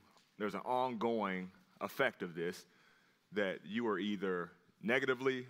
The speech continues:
impa-, impacting the church or positively.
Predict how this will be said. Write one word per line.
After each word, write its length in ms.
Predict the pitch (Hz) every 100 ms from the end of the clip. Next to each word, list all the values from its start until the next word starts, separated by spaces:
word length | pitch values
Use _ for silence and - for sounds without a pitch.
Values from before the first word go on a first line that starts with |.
| -
impa-, 300 | 101 110 -
impacting 460 | 113 117 117 117
the 80 | 117
church 320 | 107 120 127 - - _ _ _ _ _ _ _ -
or 80 | 98
positively. 1040 | - 107 92 80 - - - 87 - 71